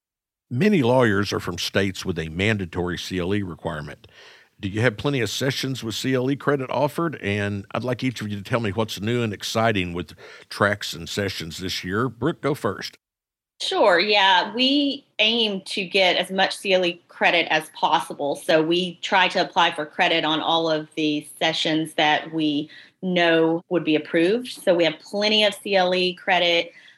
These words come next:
Speaker 2: as we normally do. And then as far as what's new and exciting with the tracks and sessions this year, I'm really excited about the way the in-person tracks are laid out. We have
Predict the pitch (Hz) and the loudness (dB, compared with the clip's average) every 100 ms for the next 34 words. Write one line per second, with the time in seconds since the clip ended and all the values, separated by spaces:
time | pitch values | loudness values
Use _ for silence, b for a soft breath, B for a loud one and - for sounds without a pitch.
0 | _ 160 160 156 - 170 165 165 175 175 | _ 0 0 -2 -4 0 2 2 2 2
1 | 175 175 180 170 170 170 - 165 160 160 | 0 2 2 4 4 4 2 -2 -4 -2
2 | 160 156 156 156 165 180 214 - 226 233 | 0 2 0 0 -2 0 0 2 4 6
3 | 185 196 196 185 185 - 208 208 214 214 | 6 4 2 2 2 2 -4 -2 -2 0
4 | 196 180 - - 180 175 196 202 196 185 | 0 -2 -4 -4 2 4 4 2 0 -2
5 | 185 185 196 175 - 202 180 - 170 165 | -4 -2 2 4 2 -4 -8 0 0 0
6 | 190 180 180 175 - 170 175 - 196 196 | -2 -4 -2 -2 0 2 4 4 2 0
7 | 190 196 180 180 190 - 170 170 170 165 | 0 2 2 2 0 0 2 4 2 0
8 | - 180 170 160 160 170 160 165 160 156 | -4 -2 2 4 4 2 0 0 0 -2
9 | 165 185 175 - 170 160 - 160 151 - | -4 -2 -2 -2 -2 -2 2 4 4 0
10 | - 175 165 160 165 160 - 156 196 214 | -4 0 0 2 2 2 2 4 4 2
11 | 180 190 185 170 165 | -2 -4 2 2 2